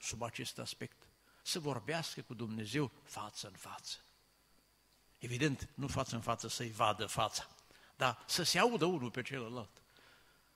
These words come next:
Toți ceilalți profeți, în general, au avut mesaje care trebuiau decodate. Ce se înțelege prin vedenia asta? Pe când lui Moise, așa a fost necesar pentru darea legii,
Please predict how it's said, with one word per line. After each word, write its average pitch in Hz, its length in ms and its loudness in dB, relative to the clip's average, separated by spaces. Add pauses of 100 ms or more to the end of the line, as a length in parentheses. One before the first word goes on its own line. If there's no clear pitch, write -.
(300)
Toți - 240 6
ceilalți 190 400 2
profeți, - 600 0 (720)
în 147 200 0
general, 131 520 4 (200)
au 170 100 4
avut 180 200 2
mesaje 196 420 4
care 196 200 4
trebuiau 202 320 4
decodate. 208 720 6 (600)
Ce - 140 0
se 147 120 -2
înțelege 143 340 -2
prin 139 240 -6
vedenia 139 440 0
asta? - 240 -6 (760)
Pe 240 120 2
când 214 260 2 (280)
lui 120 200 -4
Moise, 180 440 2 (220)
așa - 160 -2
a 117 40 2
fost 113 200 -8
necesar 123 420 0
pentru 117 260 -6
darea 117 240 4
legii, 151 340 6